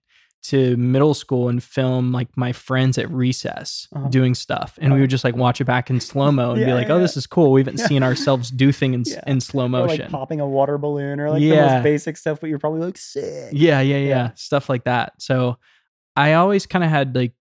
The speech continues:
Speaker 1: making videos as a hobby, even when I was young. And I, like, illegally downloaded Adobe After Effects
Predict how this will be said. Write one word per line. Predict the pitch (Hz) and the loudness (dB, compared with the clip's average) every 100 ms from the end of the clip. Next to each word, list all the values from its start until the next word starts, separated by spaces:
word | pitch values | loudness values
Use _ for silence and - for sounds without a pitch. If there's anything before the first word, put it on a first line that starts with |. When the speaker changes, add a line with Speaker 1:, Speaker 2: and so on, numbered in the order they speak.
| _ - | _ -2
Speaker 1:
making | 135 127 - 139 | 0 0 0 -2
videos | 127 127 127 123 | 0 2 2 0
as | 123 | -2
a | 131 | -4
hobby, | - - 120 120 135 147 139 | -4 0 0 0 -2 -2 -2
even | 135 135 | -2 0
when | 131 | 0
I | 131 | -2
was | 123 | -2
young. | 123 127 127 135 - - - - | -2 0 0 -2 -6 -16 -12 -2
And | 139 | 0
I, | 131 | 2
like, | 127 120 - _ _ 120 - _ | 0 -2 -8 _ _ -20 -20 _
illegally | 147 135 131 135 135 | 2 2 2 4 2
downloaded | 127 127 127 127 127 127 127 _ - | 2 0 2 2 2 0 -4 _ -2
Adobe | 131 127 127 127 | 0 2 2 0
After | 127 123 135 | -2 -2 -2
Effects | 131 135 127 131 - | -2 0 0 -2 -8